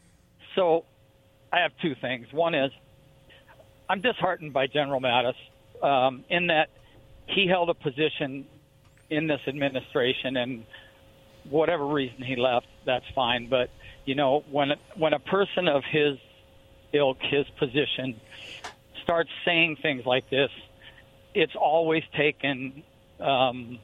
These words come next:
by everybody in the worst way because – they figure he's an insider. He knows more than anybody else. So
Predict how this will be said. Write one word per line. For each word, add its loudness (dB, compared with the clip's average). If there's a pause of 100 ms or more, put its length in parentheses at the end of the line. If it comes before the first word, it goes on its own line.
(140)
by 4
everybody 2 (800)
in -2
the 0
worst 0
way 2 (200)
because – -2 (320)
they 2 (140)
figure 0
he's -2
an -2
insider. 0
He -4
knows 0
more 2
than -2
anybody 0
else. 2 (680)
So 2